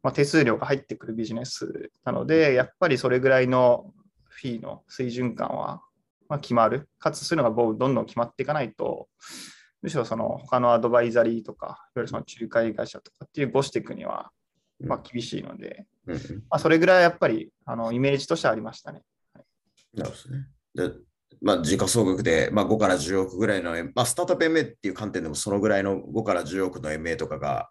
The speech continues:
Speaker 2: じゃあこのプラットフォームだったら決まってくよねとか、まあ、アドバイザーつけて、その、やったらば決まるよねみたいな話を求めていく、求めていくというか、そういうスコープには、まあ、結果でなってったって感じですかね。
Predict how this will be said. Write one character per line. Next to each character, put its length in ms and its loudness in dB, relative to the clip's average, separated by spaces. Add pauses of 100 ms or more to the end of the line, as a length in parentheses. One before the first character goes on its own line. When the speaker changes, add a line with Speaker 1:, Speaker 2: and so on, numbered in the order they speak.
Speaker 2:
じ 100 -4
ゃ 140 0
あ 40 -8
こ 120 -12
の 220 -6 (100)
プ 100 -10
ラ 60 -2
ッ 40 -4
ト 100 -2
フ 40 0
ォ 40 -4
ー 20 -8
ム 0 -
だ 40 -8
っ 20 -18
た 80 -4
ら 60 -8
決 120 -14
ま 80 -4
っ 60 -8
て 100 -4
く 60 -4
よ 40 -4
ね 120 -6
と 100 -10
か、 420 -8
ま 120 4
あ、 20 6
ア 20 4
ド 60 6
バ 120 6
イ 40 6
ザ 120 6
ー 80 2
つ 100 -2
け 100 -2
て、 340 -2 (360)
そ 160 -8
の、 260 -6 (640)
や 160 -2
っ 80 -10
た 80 -2
ら 80 2
ば 140 -4
決 100 -8
ま 100 2
る 60 2
よ 80 2
ね 140 -4
み 80 -6
た 80 -8
い 40 -10
な 60 -10
話 640 -4 (300)
を 80 8
求 180 4
め 100 -2
て 100 -6
い 60 -8
く、 380 -8
求 160 0
め 60 0
て 60 -2
い 20 -4
く 60 -8
と 40 -10
い 40 -8
う 20 -6
か、 80 -6
そ 460 0
う 40 8
い 40 8
う 40 6
ス 100 2
コ 120 4
ー 20 4
プ 120 0
に 60 2
は、 120 2
ま 100 -2
あ、 240 -8
結 140 -6
果 60 4
で 120 4
な 80 -6
っ 100 -12
て 100 -12
っ 20 -12
た 100 -18
っ 60 -16
て 80 -14
感 80 -12
じ 60 -10
で 40 -6
す 60 -8
か 80 -14
ね。 160 -10